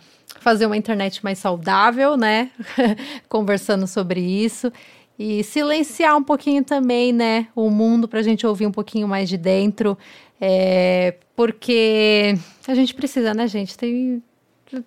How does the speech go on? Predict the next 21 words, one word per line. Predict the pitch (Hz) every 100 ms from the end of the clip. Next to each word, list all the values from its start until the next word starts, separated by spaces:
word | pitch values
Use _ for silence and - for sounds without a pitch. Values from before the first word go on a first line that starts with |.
| _ _ _
barulho | 226 247 262 370 427
demais | 285 214 208
já | 196 196
acontecendo, | - 196 202 - 175 170
né? | 180 196 175 -
<laughs> | 302 - 339 508 - - - _ _ _ _ _ - - - _
Então, | 233 - 262 262 254
quero | 277 277
agradecer | 269 269 247 277 285
vocês, | 247 254 - 240 226 240 - - - - - -
é, | - 202 202 190
Letícia | 196 190 247 233 240
e |
Nicole, | 208 - 208 202
pela | 208 196
companhia. | 208 196 208 185 180 190 190
Obrigada | 190 190 208 220
mesmo | 202 196 214 208 233
por, | 226 - 208 202 185
numa | 185 190
sexta-feira | - - 294 - 294 - 220 208 214 214 220